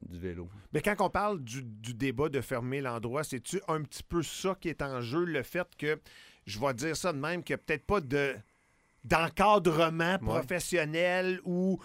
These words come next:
Speaker 2: une entreprise qui encadre ça, puis on a peut-être peur pour la sécurité des gens en vélo. C'est ça un peu
Speaker 1: Ah,
Speaker 2: le,
Speaker 1: ben,
Speaker 2: la,
Speaker 1: je
Speaker 2: la base, le,
Speaker 1: pense
Speaker 2: le nerf de la
Speaker 1: les
Speaker 2: guerre du débat ?
Speaker 1: Ouais, les deux points principaux, c'est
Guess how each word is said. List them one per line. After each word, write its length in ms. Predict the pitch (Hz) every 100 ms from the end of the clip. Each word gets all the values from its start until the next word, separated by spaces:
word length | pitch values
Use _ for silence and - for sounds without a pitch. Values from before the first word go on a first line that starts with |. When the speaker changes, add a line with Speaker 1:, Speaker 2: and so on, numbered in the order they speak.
| - -
Speaker 2:
une 160 | 175 180
entreprise 680 | 175 175 180 170 196 196 -
qui 100 | 175
encadre 460 | 151 175 160 143
ça, 420 | - - 196 202 196
puis 140 | 175
on 100 | 160
a 60 | 156
peut-être 300 | - 180 160
peur 340 | 190 180 190 185
pour 80 | 170
la 180 | 156 - - _ - - - -
sécurité 1040 | - - 190 - 196 160 160 196 202 208 202
des 300 | 165 175 180
gens 200 | 190 196
en 60 |
vélo. 320 | 165 180 202 214
C'est 160 | 180
ça 200 | - 320 349
un 60 | 254
peu 160 | 339 320
Speaker 1:
Ah, 40 |
Speaker 2:
le, 60 | -
Speaker 1:
ben, 80 |
Speaker 2:
la, 120 | 262 220
Speaker 1:
je 60 |
Speaker 2:
la 100 | 208
base, 360 | 180 254 262 180
le, 60 | -
Speaker 1:
pense 160 | 190
Speaker 2:
le 80 | 185
nerf 160 | - 104
de 60 |
la 60 | 196
Speaker 1:
les 60 |
Speaker 2:
guerre 160 | 196 226
du 100 | 165
débat ? 280 | 185 208 269 _ _
Speaker 1:
Ouais, 160 | 107 110
les 140 | 107
deux 180 | 107 117
points 180 | 117 131
principaux, 680 | - 110 101 - - 127 123
c'est 540 | - 110 101 98 98